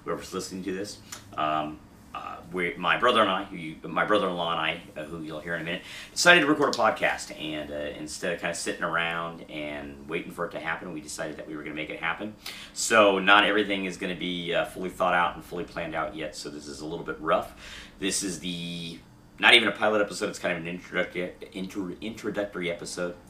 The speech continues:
where we're gonna explain what it is that we're, uh, looking to do. And, uh, so kinda bear with us. Um, we've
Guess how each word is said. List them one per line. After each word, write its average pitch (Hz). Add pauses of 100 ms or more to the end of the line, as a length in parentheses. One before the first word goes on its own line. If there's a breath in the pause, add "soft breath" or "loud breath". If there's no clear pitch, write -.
where 80
we're 76
gonna 76
explain 80
what 78
it 78
is 76
that -
we're, 76
uh, 71
looking 78
to 78
do. 82 (440 loud breath)
And, 78
uh, 76
so 90
kinda 101
bear 113
with 107
us. 104
Um, 78
we've 78